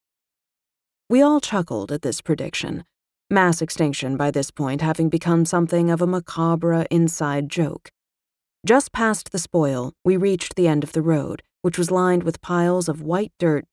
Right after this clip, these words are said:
too tall to see over. Clambering over them in search of outcrops, we were confronted by a strange view on the other side,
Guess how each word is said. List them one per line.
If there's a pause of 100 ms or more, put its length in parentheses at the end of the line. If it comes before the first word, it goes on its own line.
too
tall
to
see
over. (680)
Clambering
over
them
in
search
of
outcrops, (200)
we
were
confronted
by
a
strange
view
on
the
other
side,